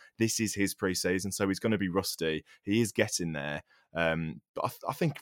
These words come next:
by game by game, he is getting there as well, but it's sort of, I mentioned that low block.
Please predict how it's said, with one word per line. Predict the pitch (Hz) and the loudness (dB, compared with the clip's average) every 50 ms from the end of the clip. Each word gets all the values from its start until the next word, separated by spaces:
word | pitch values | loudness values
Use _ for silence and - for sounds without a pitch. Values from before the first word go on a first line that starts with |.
| - - - | -14 -4 0
by | - 135 | 0 2
game | 117 - 135 135 131 110 | 4 4 4 4 4 4
by | 117 113 104 | 4 4 4
game, | - 113 104 95 85 82 80 87 - - - | 4 2 2 4 2 0 -2 -4 -8 -10 -14
he | 104 110 113 110 110 117 | -10 -6 -4 -2 0 0
is | 127 127 - | 0 0 0
getting | 147 135 - - 131 | -2 -2 -2 -2 -2
there | 131 127 127 | 0 2 2
as | 120 107 - | 2 2 2
well, | 107 113 123 | 2 2 2
but | 123 135 | 2 0
it's | 113 107 - | -2 -2 -2
sort | - - 147 123 135 117 | -2 -2 0 0 0 -2
of, | - - - - - - - _ _ _ _ - | -2 -8 -20 -20 -20 -20 -20 _ _ _ _ -10
I | 113 | -6
mentioned | 120 139 139 - - 147 143 | -6 -4 -2 -2 0 0 0
that | - - 123 | -2 -2 -2
low | 120 120 107 | 0 0 0
block. | 92 101 107 127 131 - - | 2 2 2 2 0 -4 -12